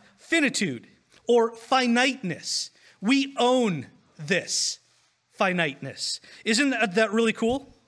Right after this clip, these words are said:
H-, how many of you guys knew that you were finite? Yeah? Okay, this is news to some. This is great. So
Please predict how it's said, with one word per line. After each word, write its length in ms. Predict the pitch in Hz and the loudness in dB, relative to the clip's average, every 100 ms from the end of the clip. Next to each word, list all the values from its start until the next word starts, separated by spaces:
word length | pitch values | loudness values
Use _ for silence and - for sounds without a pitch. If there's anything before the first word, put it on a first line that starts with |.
| _ _ _ _ _ _ _ _ - | _ _ _ _ _ _ _ _ -2
H-, 220 | 226 240 | 0 0
how 100 | 208 | 0
many 140 | 247 240 | 0 0
of 60 | |
you 60 | 220 | 0
guys 240 | 220 170 | 0 0
knew 140 | 214 214 | -2 -2
that 160 | 208 | -2
you 60 | 233 | -2
were 80 | 214 | 0
finite? 600 | 240 226 226 254 - - | 0 2 0 -2 -8 -8
Yeah? 300 | 220 220 233 - _ - _ _ _ | 0 0 0 -6 _ -20 _ _ _
Okay, 260 | - - 220 | -10 -2 -2
this 200 | 214 - | 0 -2
is 100 | 185 | -2
news 280 | 240 226 - | 0 0 0
to 100 | 247 | 0
some. 480 | - 254 254 277 - - _ - - - - - - - - 170 - - - | 2 2 2 -2 -6 -20 _ -20 -20 -20 -20 -20 -20 -20 -20 -20 -20 -18 -6
This 200 | 160 - | -4 -2
is 120 | 165 | -4
great. 760 | - 156 143 165 131 - - - _ - - - - - | -6 -10 -4 -4 -4 -10 -12 -14 _ -20 -20 -20 -20 -10
So 300 | - 269 254 | 0 0 0